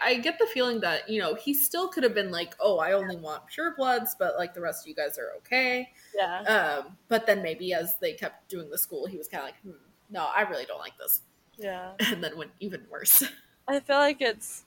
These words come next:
Speaker 2: yeah, I feel like it's probably similar to, like, what happened with Narcissa and stuff.
Speaker 1: Mm-hmm.
Speaker 2: Where, like, she wasn't, like, inherently bad to begin with.
Speaker 1: Yeah.
Speaker 2: Just,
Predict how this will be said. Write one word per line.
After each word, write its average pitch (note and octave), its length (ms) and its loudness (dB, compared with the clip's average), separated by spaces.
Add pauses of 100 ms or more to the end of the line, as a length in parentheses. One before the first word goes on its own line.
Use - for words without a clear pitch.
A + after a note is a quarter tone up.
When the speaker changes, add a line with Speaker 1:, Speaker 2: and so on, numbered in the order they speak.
(100)
Speaker 2:
yeah, G3+ 220 6
I G#3 60 0
feel C#4+ 140 -2
like F4 140 2
it's D4 120 -8
probably A#3+ 340 4
similar G#3 380 -4
to, G3 280 -6
like, G3 200 4
what G3 140 0
happened F#3+ 240 -4
with - 160 -18
Narcissa - 640 -10
and - 100 -20
stuff. - 260 -16 (520)
Speaker 1:
Mm-hmm. G3+ 240 -4 (840)
Speaker 2:
Where, F3 300 -2
like, F3 260 -4
she G3+ 600 -8 (240)
wasn't, B3+ 300 0
like, F#3+ 180 2
inherently F3+ 680 -4
bad D#3+ 320 -2
to - 120 -20
begin F3 480 -4
with. D3+ 220 -10 (340)
Speaker 1:
Yeah. G3+ 300 2 (260)
Speaker 2:
Just, - 280 -6